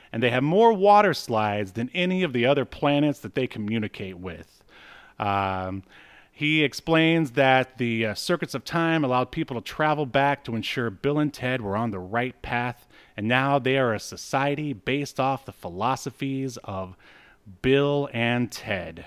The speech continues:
Um, so basically the same premise from the movies. I don't know. What were you, what were you thinking so far once, uh, this, uh, cold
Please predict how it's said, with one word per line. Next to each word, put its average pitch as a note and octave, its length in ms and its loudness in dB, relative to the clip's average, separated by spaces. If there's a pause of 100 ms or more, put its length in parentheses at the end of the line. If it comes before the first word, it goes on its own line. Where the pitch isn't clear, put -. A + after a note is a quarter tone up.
(100)
Um, G2 340 -4
so A2+ 360 -2
basically D3 640 -4
the G#2+ 340 -2 (600)
same F3 360 -2
premise E3 420 0
from D3+ 200 0
the C3+ 60 2
movies. D3+ 840 0
I B2+ 180 4
don't C#3 80 6
know. B2+ 100 6
What C3+ 200 2
were D3 100 -2
you, B2+ 580 2
what C#3 140 -2
were C#3 80 -2
you C3 100 0
thinking G2+ 580 -6
so A2+ 260 -2
far F#2+ 480 -4
once, F#2+ 400 -8
uh, F2+ 260 -8
this, F#2 260 -12
uh, F#2+ 260 -10
cold C3+ 340 -4